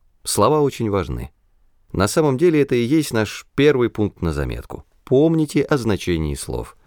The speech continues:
Они обладают силой. Да, Бог говорит. Но Он не единственный, кто пользуется словами. Сатана тоже говорит. Сатана говорит.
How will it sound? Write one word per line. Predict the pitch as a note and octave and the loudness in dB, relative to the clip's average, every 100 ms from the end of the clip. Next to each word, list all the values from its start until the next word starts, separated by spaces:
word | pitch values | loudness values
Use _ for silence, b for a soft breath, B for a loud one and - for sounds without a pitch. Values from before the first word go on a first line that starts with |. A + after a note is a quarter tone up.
| b | b
Они | A#2 A#2 | 0 2
обладают | G2+ F#2 E2+ D#2 C#2+ | 2 0 0 -2 -4
силой. | - C2 A1+ A#1 - _ _ _ _ _ | -10 -8 -8 -10 -16 _ _ _ _ _
Да, | B1 C#2 E2 C#3 E3 - | -8 -2 0 0 -2 -8
Бог | C#2 D2 D#2+ D2+ | -4 0 0 0
говорит. | F2+ G#2 E2 - - _ _ _ _ _ - | -2 -4 -6 -8 -18 _ _ _ _ _ -6
Но | F2 A#2 | 0 2
Он | D#3 D3+ | 4 2
не | D3 D3+ | 4 2
единственный, | C#3+ E3+ A#2+ - - B1 - | 2 0 0 -2 -8 -8 -6
кто | - A2+ | -2 0
пользуется | E2 C#2 B1+ B1+ - | 0 -2 -4 -6 -8
словами. | - A1+ A1 - C#2 - b b b | -8 -8 -8 -8 -12 -16 b b b
Сатана | - - G2 - C2+ C2 C#2 B2 _ _ - | -6 0 0 0 -2 -2 -4 -6 _ _ -4
тоже | F2 B1 A#1+ | -4 -2 -6
говорит. | G#1 - - - - _ _ _ _ _ _ _ | -10 -10 -12 -16 -20 _ _ _ _ _ _ _
Сатана | - D3+ G#2+ C#2 D2+ G2 | -4 -2 0 -2 -4 -6
говорит. | - C2 B1 - - - | -6 -4 -6 -10 -12 -16